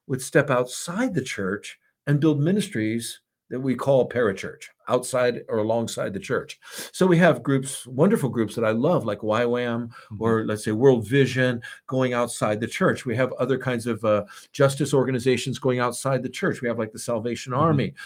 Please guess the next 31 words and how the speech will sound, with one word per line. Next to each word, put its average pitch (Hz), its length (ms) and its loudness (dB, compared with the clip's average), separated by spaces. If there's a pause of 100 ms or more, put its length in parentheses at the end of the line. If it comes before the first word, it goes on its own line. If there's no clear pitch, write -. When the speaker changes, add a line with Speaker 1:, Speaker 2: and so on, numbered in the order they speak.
(140)
Speaker 1:
which - 220 -8
does 185 180 4
have 139 180 2
churches, 214 400 0
but 135 280 -2
most 139 300 0
of 127 40 -8
their 123 100 0
ministry 120 360 -4
is 104 60 -8
done 117 200 0
outside 160 460 0
the - 160 -4
church. - 260 -12 (380)
Um, 135 180 6
we 131 140 4
have 147 180 6
also 143 720 0 (240)
political 131 440 2
groups 147 420 4
that, 123 140 -2 (260)
that 127 100 -6
were 120 180 -8
trying 127 140 2
to 120 60 0
affect 117 320 -4
that, 117 240 0
let's 110 140 -6
say, - 120 -6
anti-abortion 107 720 -2
groups. 135 400 2